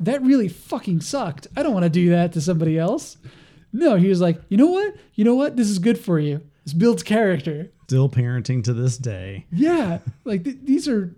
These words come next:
Speaker 1: these are massive things here.
Speaker 2: It's my favorite for similar reasons. It's the reasons of why T V now, I say, is so good,
Speaker 1: Mm-hmm.
Speaker 2: that storytelling on T V now is so good, because you don't have to adhere to the rules of, like, introduction of problem,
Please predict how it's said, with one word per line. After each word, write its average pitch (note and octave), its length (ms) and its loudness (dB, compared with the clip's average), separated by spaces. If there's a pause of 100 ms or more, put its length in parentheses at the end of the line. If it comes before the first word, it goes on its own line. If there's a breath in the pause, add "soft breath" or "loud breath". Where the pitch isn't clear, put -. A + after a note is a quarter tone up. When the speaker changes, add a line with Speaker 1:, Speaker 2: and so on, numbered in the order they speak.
(200)
Speaker 1:
these E4+ 240 -8
are F#3+ 60 2
massive E3+ 460 2
things D#4+ 340 -6
here. C#3+ 360 -6 (140)
Speaker 2:
It's D3 220 -4
my E3+ 200 2
favorite C#3 380 -2
for C3 640 -2
similar D#3 480 -2
reasons. A2 600 -8 (440 soft breath)
It's C#3+ 160 -2
the D3 120 -6
reasons C#3+ 580 0
of B2+ 440 -4
why C3 240 -4
T D3+ 220 -6
V C#3 160 -2
now, A#2+ 320 -4
I B2 120 -4
say, A#2 340 -6
is A#2 260 -8
so A#2 280 -6
good, G#2+ 540 -10 (160 soft breath)
Speaker 1:
Mm-hmm. C3+ 220 -4
Speaker 2:
that C3 140 -4
storytelling B2+ 500 -4
on A2+ 40 -6
T A#2+ 120 -6
V A#2 160 -6
now A#2 220 -6
is A2 100 -10
so A2+ 160 -10
good, A#2 220 -6
because B2 200 -6
you A2+ 60 -8
don't A#2+ 160 -6
have A#2 160 -6
to B2+ 120 -8
adhere A#2+ 380 -8
to A#2 120 -8
the A#2 80 -4
rules A2 420 -6
of, G#2+ 160 -8
like, A2 220 -8 (460 soft breath)
introduction B2 520 -2
of A2 100 -10
problem, A2+ 800 -8